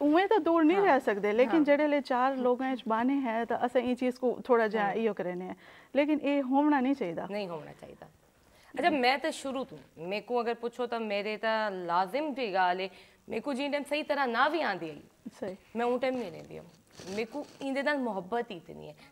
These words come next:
Speaker 2: ते
Speaker 1: बहुत
Speaker 2: तुसां भी
Speaker 1: अच्छी
Speaker 2: बड़ा
Speaker 1: गल है।
Speaker 2: सोहना लेंदे वे, ते होपफुली next time तुसां शुरुआत भी मेरे नाल सराइके च करे।
Speaker 1: अ, जरूर, इंशाल्लाह, जरूर।
Speaker 2: इंशाल्लाह। ते बच्चियां किते कोई message?
Speaker 1: बच्चियां किते ये message है कि तुसां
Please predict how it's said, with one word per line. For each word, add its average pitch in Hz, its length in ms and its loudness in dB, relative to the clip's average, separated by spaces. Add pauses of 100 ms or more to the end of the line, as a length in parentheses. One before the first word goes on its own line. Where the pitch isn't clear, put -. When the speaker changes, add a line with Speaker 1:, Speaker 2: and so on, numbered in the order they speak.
(100)
Speaker 2:
ते - 60 -12
Speaker 1:
बहुत 226 180 -8
Speaker 2:
तुसां 320 200 2
भी 339 80 0
Speaker 1:
अच्छी 233 120 0
Speaker 2:
बड़ा 302 160 4
Speaker 1:
गल 311 60 0
है। 247 60 -8
Speaker 2:
सोहना 254 280 -2
लेंदे 202 300 -4
वे, 214 160 -6
ते 220 120 -14
होपफुली 233 720 -4
next 220 280 -6
time 233 140 -6 (340)
तुसां - 180 -6
शुरुआत 233 460 4
भी 320 120 -2
मेरे 240 200 0
नाल 202 100 -2
सराइके 170 380 -8
च - 60 -14
करे। 139 200 -12
Speaker 1:
अ, 151 120 -8
जरूर, 220 400 2
इंशाल्लाह, 196 460 -8
जरूर। 196 180 -6
Speaker 2:
इंशाल्लाह। 160 360 -6 (480)
ते 214 300 0
बच्चियां 220 360 -4
किते 247 240 -2
कोई 240 260 -2
message? 208 340 -6 (640)
Speaker 1:
बच्चियां 285 320 0
किते 262 340 0
ये 247 80 4
message 247 480 -2
है 233 240 0
कि 226 460 -2 (460)
तुसां 247 340 -4